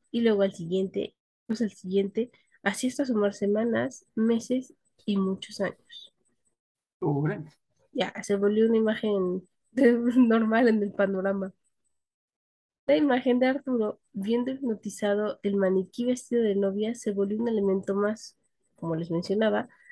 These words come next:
Speaker 1: de aquella calle llamada Aquiles Cerdán. Gloria le regalaba a veces un café, otras tantas un plato de comida.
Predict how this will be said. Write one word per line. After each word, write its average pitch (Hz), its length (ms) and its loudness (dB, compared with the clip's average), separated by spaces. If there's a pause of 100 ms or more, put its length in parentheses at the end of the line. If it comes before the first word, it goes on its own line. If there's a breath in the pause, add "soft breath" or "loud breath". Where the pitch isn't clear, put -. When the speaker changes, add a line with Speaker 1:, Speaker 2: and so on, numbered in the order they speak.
(180 loud breath)
Speaker 1:
de 254 60 4
aquella 262 420 2
calle 220 340 0
llamada 202 440 2
Aquiles 190 420 -6
Cerdán. 240 440 -2 (1120)
Gloria 220 400 4
le 254 100 4
regalaba 214 480 2
a 202 60 2
veces 202 360 -2
un 185 100 -8
café, 220 440 -2 (480)
otras 294 380 4
tantas 247 400 0
un 220 80 -4
plato 220 240 -2
de 190 120 2
comida. 185 440 0